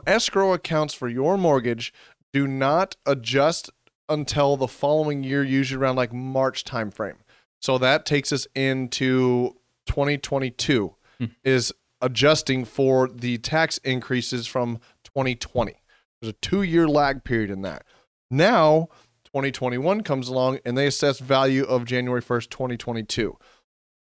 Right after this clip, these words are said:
Speaker 1: Twenty percent, twenty-five percent, thirty percent increase in your tax basis.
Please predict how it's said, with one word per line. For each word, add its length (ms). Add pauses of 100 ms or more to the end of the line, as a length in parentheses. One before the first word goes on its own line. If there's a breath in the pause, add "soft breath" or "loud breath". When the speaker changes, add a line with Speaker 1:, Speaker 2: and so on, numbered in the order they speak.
(480)
Speaker 1:
Twenty 180
percent, 420 (320)
twenty-five 640
percent, 380 (100)
thirty 300
percent 440 (300 soft breath)
increase 480
in 80
your 100
tax 320
basis. 560